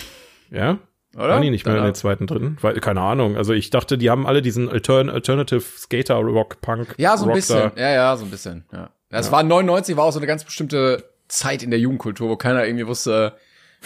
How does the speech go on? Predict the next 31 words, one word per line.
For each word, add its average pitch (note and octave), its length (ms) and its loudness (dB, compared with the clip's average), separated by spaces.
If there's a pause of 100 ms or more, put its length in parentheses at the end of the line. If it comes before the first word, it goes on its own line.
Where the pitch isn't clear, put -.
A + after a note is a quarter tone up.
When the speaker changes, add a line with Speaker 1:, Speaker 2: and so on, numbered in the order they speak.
(100)
Speaker 2:
warum B2 200 4
machen B2+ 180 2
wir A2 80 2
das A2 160 -2
hier G2+ 100 2
alles G#2 220 -2
eigentlich? F#2+ 480 -6 (500)
Speaker 1:
Machen C#3+ 180 2
wir C#3+ 80 4
einfach B2 180 2
mal A#2 180 4
einen A#2 140 2
Film A#2+ 240 2
über A2+ 100 4
einen A2 280 0
Typen, A2+ 280 -4
der F#2+ 220 0
einen G2 260 -4 (180)
Kuchen G2+ 280 -2
bumst. - 480 -4
Das - 400 -6 (340)
Speaker 2:
Ey, E3+ 200 6
aber A2+ 200 2
Speaker 1:
gute G#2+ 160 2
Speaker 2:
es - 120 -2
ist, G2+ 100 -2
Speaker 1:
Idee. - 100 -6
Speaker 2:
es G#2 140 -6
ist - 260 -10
hängen C3+ 140 -4
geblieben. E2 400 -10